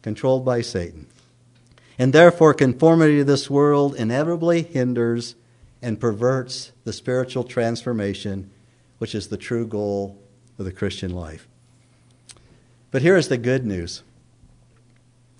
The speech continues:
Anyone who has received Jesus Christ is born from above, right? Born again. If anyone is in Christ, he or she is a new creature, creature. The old has passed away. Behold, the new has come.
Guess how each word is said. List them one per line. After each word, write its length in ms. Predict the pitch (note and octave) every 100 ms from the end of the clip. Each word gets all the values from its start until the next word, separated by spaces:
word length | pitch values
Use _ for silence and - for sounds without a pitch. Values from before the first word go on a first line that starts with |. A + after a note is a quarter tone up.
| _
Anyone 380 | D#3 F3+ F3 E3
who 100 | D#3
has 120 | C#3+
received 400 | C#3 - D#3 D3+
Jesus 340 | C#3 C#3+ B2 -
Christ 460 | - C#3 C3 B2
is 140 | A2 G#2
born 280 | A2+ B2 A#2+
from 160 | A#2+
above, 500 | A2 A#2+ B2 F2 - -
right? 300 | G2 A#2 B2 _ _ _ _ _ _
Born 240 | A2+ B2 B2+
again. 480 | A#2+ A#2+ B2 E2 - _ _ _ _ _
If 140 | C3+ E3+
anyone 380 | G3+ G3+ G3 F#3+
is 120 | F3
in 140 | E3+
Christ, 640 | - F3+ F3+ C#3+ A#2+ - - _ _ _ _
he 160 | F#3+
or 80 | F3+
she 260 | E3 - F3
is 200 | E3 -
a 240 | C3+ B2+ -
new 260 | C#3+ D#3+ F3+
creature, 920 | F3+ - E3+ D#3 D3+ D#3+ - G#2+ F#2 - _
creature. 460 | E3+ E3 - F#2 - - -
The 140 | C#3
old 240 | D3 F3 E3
has 140 | D3
passed 420 | - D3+ D3 -
away. 420 | C#3+ C#3+ D3 B2+ G2+
Behold, 680 | A2+ G#2+ D3+ D3+ D3 C3+ - - _ _
the 120 | C3+
new 240 | C3 D3+ C3+
has 260 | G#2+ F#2+
come. 400 | - G#2 F2 -